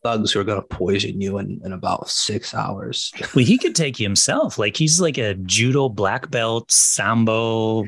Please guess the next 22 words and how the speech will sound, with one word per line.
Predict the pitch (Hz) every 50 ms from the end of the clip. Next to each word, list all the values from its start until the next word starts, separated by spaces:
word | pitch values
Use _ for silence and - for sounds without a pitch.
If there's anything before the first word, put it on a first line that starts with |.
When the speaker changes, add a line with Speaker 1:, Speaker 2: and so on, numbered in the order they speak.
| -
Speaker 2:
martial | - 113 110 120 117 - - 113 98
artist | 101 107 339 349 339 339 339 339
Speaker 1:
Yeah. | 330 330
Speaker 2:
expert, | 339 330 320 277 - 120 117 113 113 120 113 - -
and | 101
all | 101 107
this | 110 110 - -
other | 107 107 113
kind | - - 117 113 110
of | - -
Speaker 1:
That's | - 220 113 -
Speaker 2:
stuff. | 214 170
Speaker 1:
another | 156 156 151 165 156
reason | 147 135 131 135 131 - 123 110
why | 107 107 104
he's | 104 -
probably | - - 110 113 107 107 107
so | - - 107 95
popular | - - - 101 101 104 104 - 120 104 101 98 95 95
is | 92 95 -
he's, | - 98 92 101
like, | 98 95 87 - -